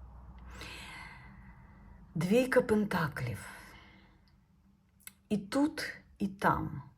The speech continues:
Одразу в кількох місцях.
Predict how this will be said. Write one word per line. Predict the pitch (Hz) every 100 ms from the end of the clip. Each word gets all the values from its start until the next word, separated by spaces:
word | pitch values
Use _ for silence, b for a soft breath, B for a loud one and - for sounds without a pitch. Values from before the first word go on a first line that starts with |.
| _ -
Одразу | 190 208 214 233 240
в | 240
кількох | - 160 165 170 -
місцях. | 147 143 - - 101 - - -